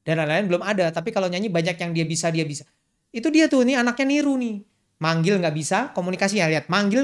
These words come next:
nggak bisa, tapi nyanyi bisa. Itu namanya niru. Jangan terjebak. Itu bukan komunikasi. Nyanyi bukan komunikasi. Kita kan komunikasi sama orang lain nggak pakai nyanyian. Ya kan? Nah, jadi jangan anggap meniru nyanyi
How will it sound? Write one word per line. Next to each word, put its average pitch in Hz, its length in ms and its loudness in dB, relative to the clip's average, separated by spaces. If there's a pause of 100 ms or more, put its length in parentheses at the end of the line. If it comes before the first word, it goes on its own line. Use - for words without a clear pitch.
nggak 202 80 0
bisa, 156 480 -6 (240)
tapi 143 240 -6
nyanyi 202 320 -2
bisa. 226 320 -2
Itu 147 160 -8
namanya 151 320 -6
niru. 240 320 -4 (560)
Jangan 156 160 -2
terjebak. 240 560 0 (160)
Itu 143 240 -12
bukan 180 240 -4
komunikasi. 196 560 -4
Nyanyi 240 480 0
bukan 226 240 0
komunikasi. 214 560 -4 (160)
Kita 302 240 -4
kan 339 160 -2
komunikasi 247 400 -2
sama 226 240 -2
orang 202 160 0
lain 254 160 -2
nggak 226 80 0
pakai 165 240 -6
nyanyian. 156 480 -6 (400)
Ya 151 160 -2
kan? 302 240 -2 (480)
Nah, 123 400 -12
jadi 185 320 -6
jangan 214 560 -2
anggap 180 560 -4
meniru 208 480 0
nyanyi 143 400 -6